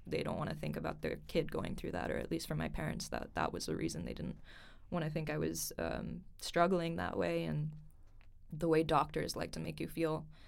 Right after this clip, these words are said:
um, even as an adult, <laughs> like, <laughs> you have no idea what you're talking about. And you're just sort of like, "Okay."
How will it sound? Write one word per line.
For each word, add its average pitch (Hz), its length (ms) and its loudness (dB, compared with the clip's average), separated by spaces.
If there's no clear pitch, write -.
um, 160 400 0
even 185 300 2
as 165 160 2
an 190 80 4
adult, 202 640 4
<laughs> 247 440 12
like, 226 360 12
<laughs> 220 1080 10
you 180 160 8
have 160 160 6
no 151 120 4
idea - 220 -2
what - 160 -2
you're - 80 4
talking 220 360 2
about. 214 380 2
And - 100 -4
you're 185 80 0
just 165 160 -2
sort 175 100 0
of 170 100 -2
like, 175 160 -2
"Okay." 202 380 -2